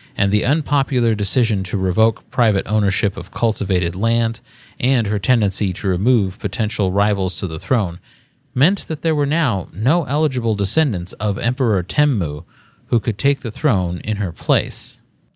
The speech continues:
Thus, the Sun line reverted to the branch of his brother,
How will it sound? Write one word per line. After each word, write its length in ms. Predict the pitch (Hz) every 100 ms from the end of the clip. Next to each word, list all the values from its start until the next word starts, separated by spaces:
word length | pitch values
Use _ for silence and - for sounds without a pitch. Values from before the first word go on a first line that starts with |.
| _ _ _ _ _ -
Thus, 440 | 104 156 - -
the 140 | -
Sun 320 | - 160 160 151
line 440 | 143 117 92 92
reverted 540 | - 104 123 135 143 -
to 100 | 151
the 100 | 151
branch 440 | 123 107 98 -
of 140 | - 98
his 180 | 104 101
brother, 480 | 143 131 90 82